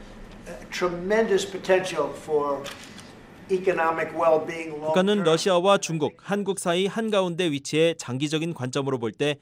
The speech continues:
Speaker 2: 경제적 번영에 있어 엄청난 잠재력이 있다는 겁니다. 이어 김정은 위원장이 이런 사실을 그 어떤 누구보다 매우 잘 이해하고 있고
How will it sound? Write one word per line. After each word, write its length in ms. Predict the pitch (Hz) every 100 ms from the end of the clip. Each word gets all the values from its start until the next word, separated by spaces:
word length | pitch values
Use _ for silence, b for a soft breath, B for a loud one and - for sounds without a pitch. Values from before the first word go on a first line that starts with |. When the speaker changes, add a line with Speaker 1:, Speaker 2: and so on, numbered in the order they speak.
| b
Speaker 2:
경제적 580 | - 131 143 147 185 -
번영에 380 | 135 143 156 135
있어 300 | 117 147 156
엄청난 580 | - 117 127 127 160 180
잠재력이 520 | 117 117 117 107 165
있다는 260 | 151 160 143
겁니다. 380 | 107 101 95 - _ _ _ _ _
이어 180 | 151 196
김정은 400 | 196 175 196 190
위원장이 420 | 190 180 180 208
이런 180 | 170 185
사실을 500 | 180 170 165 175 190 170
그 120 | 160
어떤 320 | 160 196 196
누구보다 580 | 123 135 151 147 160 170
매우 220 | 127 165
잘 220 | 175 170
이해하고 460 | 151 156 180 160 131
있고 320 | 107 104 87